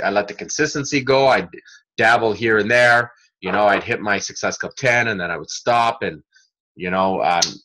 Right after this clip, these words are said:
even my Success Club partner, Eric, we were going strong for a while, but my consistency was, consistency was lacking. And so I failed Eric as well because I wasn't there here.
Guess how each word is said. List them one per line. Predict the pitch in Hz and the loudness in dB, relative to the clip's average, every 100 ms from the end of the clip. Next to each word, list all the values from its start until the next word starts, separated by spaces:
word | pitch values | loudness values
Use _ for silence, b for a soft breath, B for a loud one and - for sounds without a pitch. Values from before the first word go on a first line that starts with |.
| _ _ - | _ _ -12
even | - 113 110 104 | -8 -4 -2 0
my | 95 | -2
Success | 98 101 151 139 | -2 -2 0 0
Club | 127 - | -2 -2
partner, | 123 117 120 - | 0 2 0 0
Eric, | 113 113 110 - b b _ _ | 2 2 0 -6 b b _ _
we | 95 107 | -4 0
were | 104 | 2
going | 101 98 95 | 2 0 -2
strong | - 127 120 | 0 2 2
for | - | -2
a | 110 | 2
while, | 113 113 110 104 | 4 4 2 0
but | 92 | -2
my | - | -2
consistency | 95 - - 139 135 127 | -2 -8 0 -2 0 -4
was, | 107 95 _ | -4 -6 _
consistency | 98 - 131 - 113 - 113 | -14 -6 -6 -6 -8 -6 -4
was | 104 | -2
lacking. | 107 117 117 120 117 117 _ _ - | 2 2 2 -2 -4 -8 _ _ -4
And | 107 113 113 113 107 - | 0 2 0 -2 -6 -6
so | 120 | 2
I | 131 | 2
failed | 123 143 151 151 | 2 2 2 4
Eric | 190 185 160 | 2 2 -2
as | 151 | 0
well | 220 - - _ _ _ _ _ _ _ _ _ _ _ - | 2 0 -4 _ _ _ _ _ _ _ _ _ _ _ -10
because | 120 156 | -4 0
I | 180 | 2
wasn't | 175 202 202 151 | 4 4 4 2
there | 185 165 | 4 4
here. | 160 208 131 - | 2 4 4 2